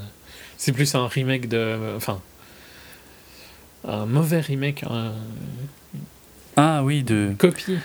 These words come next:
Speaker 1: de Men in
Speaker 2: Men in
Speaker 1: Black.
Speaker 2: Black, mais qui était aussi inspiré de comics.
Speaker 1: Oui, mais, enfin, tu vois, dans le sens, un comic book movie, souvent, c'est super-héros et tout ça, quoi.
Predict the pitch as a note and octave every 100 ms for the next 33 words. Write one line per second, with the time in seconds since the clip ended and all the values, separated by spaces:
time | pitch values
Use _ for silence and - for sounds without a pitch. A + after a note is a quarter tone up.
0 | - C3 A2+ A2 A2 A2 A#2+ B2 C3+ B2+
1 | - B2+ - A2+ - G#2+ G#2 G#3+ D#3+ A2
2 | - G#2 G2 - D#3 A#2 D3+ D#3 D3+ C#3
3 | C3+ - C3+ B2+ C#3+ C#3 C3 A#2+ C#3+ B2
4 | B2 - C3 C3 B2+ - C3+ B2+ C#3 -
5 | B2 B2 B2 B2 A2 - G2 G2+ G2+ G2+
6 | A2 F#2+ - - F#2